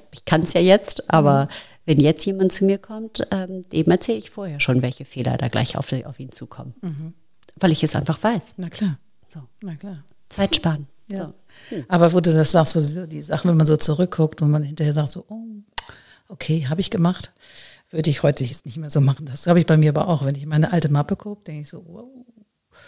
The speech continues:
Speaker 2: okay, und damit hast du dich beworben, das hast du geschafft und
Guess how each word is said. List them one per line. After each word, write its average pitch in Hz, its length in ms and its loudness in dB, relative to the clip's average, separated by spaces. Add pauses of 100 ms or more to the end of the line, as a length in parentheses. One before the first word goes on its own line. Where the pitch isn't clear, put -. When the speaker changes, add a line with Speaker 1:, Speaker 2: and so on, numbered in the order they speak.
(220)
Speaker 2:
okay, 202 280 0
und 147 120 4
damit 175 240 4
hast 202 120 -4
du 208 40 -14
dich 185 120 -16
beworben, 165 420 -4
das 160 220 -4
hast 202 160 -4
du 196 40 -6
geschafft 175 440 0
und 165 160 -14